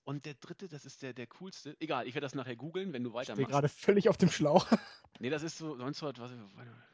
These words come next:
Speaker 1: neunziger muss das irgendwie gedreht worden sein.
Speaker 2: Von
Speaker 1: Ganz
Speaker 2: damals.
Speaker 1: groß, äh, neunzig Minuten Hardcore, echte Gefühle. Sagt ein Mann im Knast über einen Film, äh, wo er selbst die Hauptrolle spielt <laughs> und,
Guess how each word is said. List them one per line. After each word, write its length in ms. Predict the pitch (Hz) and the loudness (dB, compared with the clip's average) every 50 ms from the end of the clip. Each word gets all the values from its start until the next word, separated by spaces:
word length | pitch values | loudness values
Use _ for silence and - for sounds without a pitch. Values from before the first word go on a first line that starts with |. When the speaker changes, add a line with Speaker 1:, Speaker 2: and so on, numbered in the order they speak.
| _ _ _ | _ _ _
Speaker 1:
neunziger 560 | 117 123 143 170 185 - - 135 113 104 107 | -4 -2 0 0 0 -2 -4 -8 -8 -6 -6
muss 140 | 113 113 - | -6 -6 -8
das 140 | 110 107 | -12 -14
irgendwie 240 | 92 101 110 101 101 | -12 -12 -12 -12 -12
gedreht 340 | 98 104 - 101 101 104 101 | -14 -14 -14 -14 -14 -14 -14
worden 260 | 107 107 107 113 113 | -12 -12 -10 -10 -10
sein. 220 | 104 117 120 135 147 | -10 -8 -8 -8 -8
Speaker 2:
Von 80 | 139 | -6
Speaker 1:
Ganz 180 | 127 123 143 143 | -6 -4 -6 -6
Speaker 2:
damals. 160 | 127 120 117 | -8 -10 -12
Speaker 1:
groß, 320 | 120 151 175 - - - 151 | -10 -10 -10 -10 -12 -14 -14
äh, 340 | 123 117 117 120 117 117 117 - _ _ - - - _ _ _ _ _ | -12 -12 -12 -10 -12 -14 -16 -18 _ _ -20 -20 -20 _ _ _ _ _
neunzig 340 | 117 131 147 147 - 143 127 | -6 -4 -4 -4 -6 -8 -10
Minuten 280 | 127 123 - 127 117 | -10 -8 -8 -8 -6
Hardcore, 520 | 127 127 123 - - - 123 117 117 113 - | -6 -8 -10 -10 -10 -10 -8 -8 -8 -8 -10
echte 220 | - 120 - - 113 | -14 -14 -14 -12 -14
Gefühle. 400 | 110 107 - 120 101 87 85 - - | -16 -14 -14 -16 -14 -14 -16 -16 -12
Sagt 300 | 95 117 120 - - - | -8 -8 -8 -8 -10 -10
ein 120 | - 120 | -8 -6
Mann 180 | 120 120 123 113 | -4 -4 -4 -4
im 120 | 110 117 | -4 -8
Knast 340 | - - 123 120 120 - - | -8 -6 -8 -8 -8 -8 -12
über 160 | 131 117 117 | -12 -10 -8
einen 140 | 107 113 113 | -8 -8 -10
Film, 400 | - - 131 120 123 123 120 113 - | -10 -8 -8 -6 -4 -4 -4 -6 -6
äh, 220 | 113 110 107 104 98 - _ _ | -8 -8 -10 -10 -12 -14 _ _
wo 100 | 139 143 | -6 -6
er 60 | 131 117 | -4 -2
selbst 260 | 135 131 131 - - | -4 -4 -4 -4 -4
die 60 | 143 | -2
Hauptrolle 400 | 135 147 139 - 123 135 135 143 | -2 -2 -2 -2 -2 -2 0 0
spielt 400 | 135 - - 180 185 196 208 - - | -2 -4 -4 -2 0 0 0 0 0
<laughs> 40 | - | 0
und, 300 | 202 185 156 - - - | 0 0 0 -2 -6 -10